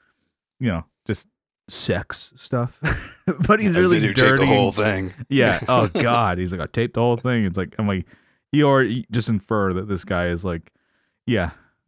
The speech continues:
Speaker 1: kinda gross. They do a great job of, like,
Speaker 2: Yeah.
Speaker 1: these characters making you not like them just right away. <laughs> Almost
Speaker 2: Oh,
Speaker 1: no
Speaker 2: yeah, you
Speaker 1: redeeming qualities of the, of these people. So,
Speaker 2: Thirty
Speaker 1: um,
Speaker 2: seconds in, you're like, "I don't like this guy at all."
Speaker 1: Yep.
Speaker 2: <laughs>
Speaker 1: You're not supposed to like him. You don't. You're on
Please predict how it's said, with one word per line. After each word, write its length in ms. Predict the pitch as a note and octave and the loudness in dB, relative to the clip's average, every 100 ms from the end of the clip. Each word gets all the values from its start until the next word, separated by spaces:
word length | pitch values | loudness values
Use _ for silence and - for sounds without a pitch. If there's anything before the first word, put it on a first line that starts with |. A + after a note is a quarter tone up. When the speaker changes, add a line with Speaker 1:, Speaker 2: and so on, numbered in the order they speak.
| _ _ _ _ | _ _ _ _
Speaker 1:
kinda 220 | B2 F#2+ | -2 -2
gross. 320 | E2+ D#2+ F2+ _ _ _ | -2 -6 -10 _ _ _
They 100 | B2+ | 2
do 140 | D#3 | 2
a 60 | C#3+ | 2
great 240 | A#2+ A2 | 2 0
job 200 | G#2 F#2+ F2+ | 2 2 0
of, 140 | F2 | -2
like, 80 | G2 | -4
Speaker 2:
Yeah. 60 | F2+ | -2
Speaker 1:
these 160 | G2+ - | -4 -2
characters 380 | G#2 F#2 G2 | -2 -2 -2
making 340 | F#2 F2+ G2+ F2 | -2 -2 -2 -2
you 140 | F2+ | -4
not 300 | E2+ E2 E2+ | -4 -4 -4
like 200 | E2 D#2+ | -8 -10
them 240 | E2 D#2 _ | -14 -18 _
just 240 | F2+ - _ - _ _ _ _ - | -8 -8 _ -20 _ _ _ _ -4
right 200 | G#2 F2+ | -2 0
away. 220 | F2+ E2 - - | -2 -6 -6 -8
<laughs> 200 | - - | -8 -4
Almost 260 | C#3 C3+ A#2+ | 0 2 2
Speaker 2:
Oh, 40 | |
Speaker 1:
no 40 | B2 | 4
Speaker 2:
yeah, 20 | |
you 40 | G#2+ | 4
Speaker 1:
redeeming 280 | G#2+ B2+ A#2+ | 2 0 -2
qualities 460 | A#2 A2 F#2+ F#2 | -2 0 0 -2
of 140 | F#2+ F2 | -4 -6
the, 140 | F2+ - | -10 -8
of 100 | G2+ | -8
these 180 | F#2 E2+ | -8 -10
people. 360 | F#2+ - - _ | -14 -14 -20 _
So, 240 | F#2+ D#2+ - _ _ _ _ _ A#2 | -6 -6 -10 _ _ _ _ _ -2
Speaker 2:
Thirty 220 | G#2+ - | 0 2
Speaker 1:
um, 40 | A2 | 2
Speaker 2:
seconds 260 | G#2 G2+ | 0 -2
in, 80 | F#2+ | -2
you're 120 | F2 | -2
like, 140 | E2+ D#2+ | -4 -4
"I 60 | |
don't 200 | E2 F2+ | -6 -8
like 160 | F2+ - | -12 -14
this 160 | - - | -18 -16
guy 140 | - | -16
at 80 | - | -10
all." 80 | - | -4
Speaker 1:
Yep. 140 | D3+ - - D#3+ | -4 -4 -10 -8
Speaker 2:
<laughs> 220 | - - | -6 -4
Speaker 1:
You're 100 | A#2 | 0
not 140 | D3 - | 0 0
supposed 160 | C#3 | -2
to 60 | B2+ | 0
like 180 | B2 A#2 | 0 0
him. 120 | G#2+ | -2
You 120 | A2 | -2
don't. 320 | G#2 G2 F2+ - - | 0 -2 -4 -8 -4
You're 180 | A2 G2 | 0 0
on 300 | F#2 F#2 | 0 -4